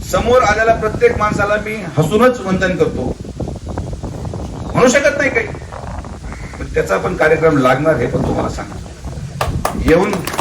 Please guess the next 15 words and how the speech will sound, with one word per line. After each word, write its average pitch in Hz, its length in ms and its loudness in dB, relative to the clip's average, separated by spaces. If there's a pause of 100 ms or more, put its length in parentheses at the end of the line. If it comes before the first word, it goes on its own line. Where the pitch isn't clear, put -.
(160)
असल, 214 380 4 (420)
"या, 170 180 6
या, 175 220 6
या, 165 140 2
अरे 165 140 4
वा, 156 200 2
वा, 151 160 -2
ये 156 120 0
फोटो, 147 300 -2
ए, 185 80 2
आण 185 220 2
बाबा, 160 220 2
चल, 151 200 -4
चल, 143 180 -6
चल." 143 200 -6